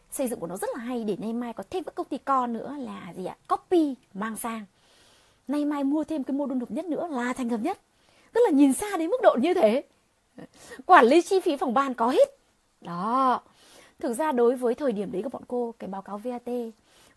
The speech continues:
với lại các, các cái lệnh chi tiền là nó chiếm phần lớn công việc rồi. Nó chiếm phần lớn công việc.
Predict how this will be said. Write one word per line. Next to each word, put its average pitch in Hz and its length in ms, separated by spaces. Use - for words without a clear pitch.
với 196 140
lại - 140
các, - 120
các - 100
cái 277 120
lệnh - 140
chi - 180
tiền 220 260
là 214 280
nó 185 120
chiếm 233 340
phần 196 280
lớn 190 120
công 277 200
việc 226 180
rồi. 180 120
Nó 254 60
chiếm 285 180
phần 311 140
lớn 208 100
công 269 160
việc. 202 160